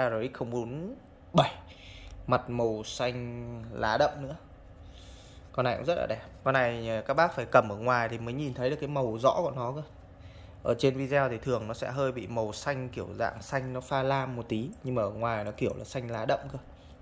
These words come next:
Nó đẹp lắm. Đấy, con này là S R X không bốn bảy, dây da. Con này thì dáng nó quá đẹp rồi, càng vát cạnh đánh gãy này, trông nam tính, ban rổ đánh bóng này.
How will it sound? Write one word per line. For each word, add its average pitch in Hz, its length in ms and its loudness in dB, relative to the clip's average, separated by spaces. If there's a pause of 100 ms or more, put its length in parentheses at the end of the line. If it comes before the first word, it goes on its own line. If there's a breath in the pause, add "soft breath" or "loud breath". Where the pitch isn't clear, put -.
(120)
Nó 117 80 2
đẹp 123 180 6
lắm. 160 100 0 (1200 loud breath)
Đấy, 110 280 -4
con 131 120 8
này 127 140 4
là 123 180 4
S - 20 4
R 127 280 4
X - 40 -12
không 127 120 -4
bốn 120 120 -2
bảy, 139 180 8 (160)
dây 120 200 -2
da. 131 360 6 (1120 loud breath)
Con 123 120 0
này 127 180 6
thì 120 100 0
dáng 117 280 2
nó 147 60 -2
quá 139 200 10
đẹp 165 240 6
rồi, 127 360 0 (220)
càng 113 280 0
vát 131 240 0
cạnh 127 240 4
đánh 117 200 -4
gãy 135 240 2
này, 160 140 -6
trông 123 340 -2
nam 123 260 0
tính, 131 300 0
ban 123 200 0
rổ 113 180 -2
đánh 110 260 -2
bóng 117 260 -2
này. 156 100 -6